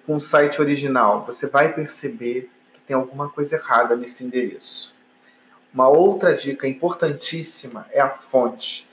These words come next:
Certifique-se de que a reportagem te-, tenha sido escrita por um, uma fonte confiável e de boa reputação.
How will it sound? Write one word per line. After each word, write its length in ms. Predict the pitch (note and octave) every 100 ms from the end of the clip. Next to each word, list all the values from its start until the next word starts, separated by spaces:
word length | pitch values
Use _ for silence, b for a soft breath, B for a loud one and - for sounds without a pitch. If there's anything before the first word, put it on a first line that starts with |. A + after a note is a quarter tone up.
| b b _
Certifique-se 800 | - C#3 C3+ - F#3+ G3+ - D3+
de 100 | C#3+
que 100 | D3
a 60 | C#3+
reportagem 720 | C#3 B2 - C#3+ C#3+ C#3+ C#3+
te-, 220 | D3+ D3 -
tenha 200 | C#3+ C3+
sido 280 | C3+ C#3 B2+
escrita 580 | - - D#3 D#3+ - C3
por 240 | - C#3
um, 360 | C#3 C#3 C#3 C#3
uma 260 | C#3 C3+ -
fonte 220 | D3+ -
confiável 840 | E3+ D#3 - D#3+ D3+ D#3 C3 - b b -
e 80 | D3+
de 120 | F3
boa 380 | F3 F3 F#3 D#3
reputação. 840 | D#3 C#3+ D3 C3+ - A#2 G2+